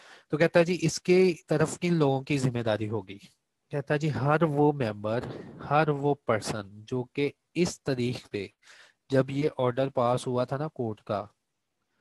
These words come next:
order for reduction पास हुआ था, इस तारीख पे जो भी कंपनी का मेंबर था, जो भी कंपनी का मेंबर था, वो इसको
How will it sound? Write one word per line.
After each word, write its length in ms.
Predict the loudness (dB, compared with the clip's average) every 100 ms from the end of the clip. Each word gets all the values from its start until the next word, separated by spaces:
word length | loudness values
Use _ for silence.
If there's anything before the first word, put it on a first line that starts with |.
| _ _ _ _
order 300 | -4 -2 -2
for 260 | 0 0 0 0
reduction 580 | -2 -2 -4 -8 -8 -4
पास 380 | -2 0 -2 -4
हुआ 240 | -4 -6
था, 260 | -6 -6 -8 -12 _ _ _ _ _ _ _ _ _ _ _ _ _ _ _
इस 300 | 0 2 0
तारीख 440 | 0 0 0 -2 -4
पे 160 | -4 -2 -4
जो 340 | -4 0 2 0 -2
भी 200 | -2 -2
कंपनी 540 | 0 -4 -2 -6 -6
का 220 | -4 -2 -2
मेंबर 520 | -4 -8 -4 -2 -2
था, 280 | -2 -8 -8 -12 -20 _ _ _ _ _ _ _ _ _ _ -2
जो 200 | 0 2
भी 180 | 2
कंपनी 420 | 0 -2 -4 -4 -2
का 120 | -4
मेंबर 340 | -4 -8 -8
था, 300 | -6 -6 -6 -8 -18 _ -6
वो 240 | 2 2 2
इसको 460 | -2 -2 0 0